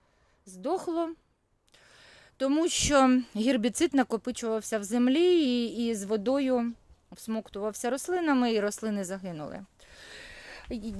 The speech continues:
е, за вторим заходом, е, м-, між грядками помідор, я пікірувала помідори, я десь вам там показувала, в якомусь відео було,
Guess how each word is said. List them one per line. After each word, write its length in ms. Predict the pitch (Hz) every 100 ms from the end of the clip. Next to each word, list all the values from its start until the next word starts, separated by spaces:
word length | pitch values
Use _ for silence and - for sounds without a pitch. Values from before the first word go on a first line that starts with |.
| 202
е, 640 | 247 262 254 247 247 247 214 202
за 260 | 202 269
вторим 480 | 311 - 311 330 302
заходом, 800 | 233 285 - 320 370 294 254 214 - - - _ - - - - - - - - - -
е, 300 | 226 220 220 214 214 - _ - 220
м-, 100 | 226 247
між 360 | 285 392 269
грядками 680 | 262 254 311 302 - 277 269
помідор, 400 | 262 277 277 381
я 140 | 302
пікірувала 600 | 247 311 330 330 311 311
помідори, 640 | 254 311 320 254 392 415
я 100 | 294
десь 240 | 269 320 -
вам 180 | 311 302
там 160 | 302
показувала, 580 | 294 302 320 311 269 254
в 40 |
якомусь 420 | 240 - 254 262 -
відео 380 | 247 202 226
було, 420 | 214 220 233 196